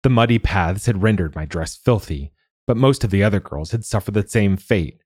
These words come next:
and at least two of the boys had managed to push each other over and had little clusters of dirt around their desks. We had to do an oral quiz. Miranda didn't know the six stages of the Cappius, and Bethan got three sums wrong. So, all things considered,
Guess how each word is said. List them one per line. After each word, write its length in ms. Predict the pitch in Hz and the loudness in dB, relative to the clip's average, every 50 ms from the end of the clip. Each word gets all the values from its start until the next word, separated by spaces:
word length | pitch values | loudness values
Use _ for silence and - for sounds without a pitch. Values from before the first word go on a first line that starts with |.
| _ _ _ _ - | _ _ _ _ -6
and 100 | 95 90 | -4 -4
at 80 | 85 76 | -4 -2
least 240 | 90 87 - - - | -4 -6 -6 -4 -2
two 160 | - 151 123 | 2 2 2
of 100 | 87 - | 2 0
the 100 | 90 82 | -2 -2
boys 400 | - 117 117 107 90 87 - - | 2 2 2 4 2 0 -2 -2
had 120 | 113 110 | -2 0
managed 340 | 113 107 95 92 92 - - | 2 2 2 0 -2 -2 -4
to 60 | 117 | -6
push 300 | - - 156 147 - - | -2 0 -2 -2 0 -2
each 120 | 87 - 90 | -6 -4 -2
other 240 | 85 85 82 82 | -2 -2 -2 -2
over 440 | - 113 131 123 98 78 69 69 - - - - - _ | 2 2 2 2 0 -2 -8 -12 -14 -18 -20 -20 -12 _
and 100 | - 143 | 0 2
had 220 | 139 147 151 135 131 | 4 4 4 4 4
little 160 | 147 143 139 | 2 2 2
clusters 560 | 143 - - 131 123 - - - 113 104 95 | 0 -2 0 0 0 0 0 0 0 2 2
of 160 | 101 85 82 | -2 -4 -2
dirt 220 | - 98 90 - - | -2 -2 -2 -2 -4
around 240 | 82 78 78 76 73 | -8 -8 -8 -8 -8
their 120 | 71 71 | -10 -10
desks. 540 | 73 - 67 69 - - - - - - _ _ _ _ _ _ _ _ _ _ _ _ _ _ _ _ _ _ _ - | -10 -12 -12 -12 -16 -18 -18 -20 -20 -20 _ _ _ _ _ _ _ _ _ _ _ _ _ _ _ _ _ _ _ -2
We 200 | - 127 123 113 | 0 2 2 4
had 160 | 98 92 87 80 | 2 0 -2 -4
to 80 | 85 | -4
do 180 | 80 85 82 78 | -4 -4 -4 -4
an 80 | 82 | -4
oral 300 | 78 87 98 85 80 80 | -4 -4 -4 -4 -4 -6
quiz. 560 | - - - 135 127 101 82 80 80 80 - - _ - - _ _ _ _ - | -6 -4 0 0 2 2 2 0 -2 -4 -8 -16 _ -20 -20 _ _ _ _ 0
Miranda 400 | - 127 127 131 131 131 123 107 | 2 4 4 6 4 4 2 2
didn't 280 | 85 80 92 87 95 95 | 0 0 0 0 2 2
know 100 | 95 95 | 2 2
the 120 | 85 90 | 0 -2
six 300 | - - - 117 - - | -4 -2 -4 -4 -4 -4
stages 460 | - - 123 117 113 104 85 85 78 82 | -4 0 2 2 2 2 0 -2 -4 -4
of 80 | 78 | -6
the 80 | 80 92 | -8 -6
Cappius, 720 | - - 120 107 - - 90 73 69 - - - - _ _ _ - | -4 -2 -2 -2 -4 -4 -6 -6 -8 -10 -16 -18 -20 _ _ _ -2
and 140 | 101 98 87 | -2 0 2
Bethan 320 | - 117 - - 90 78 78 | 2 0 0 -2 -4 -6 -6
got 180 | 85 82 - | -8 -10 -8
three 220 | - - 113 110 101 | -4 0 0 0 0
sums 400 | - - 127 120 117 107 90 85 | 2 2 2 2 2 2 0 -2
wrong. 340 | 80 76 71 69 73 80 - _ _ _ _ _ _ _ _ _ _ - | -4 -4 -4 -6 -8 -10 -12 _ _ _ _ _ _ _ _ _ _ -12
So, 400 | - - 131 110 87 85 90 85 | -2 0 2 2 2 2 0 -2
all 200 | - 90 92 90 | -2 -2 -4 -4
things 340 | - - - 87 78 78 - | -4 -4 -6 -6 -6 -6 -8
considered, 600 | - - 82 - - - 151 92 82 82 82 - | -8 -10 -8 -2 0 0 2 2 0 -4 -6 -6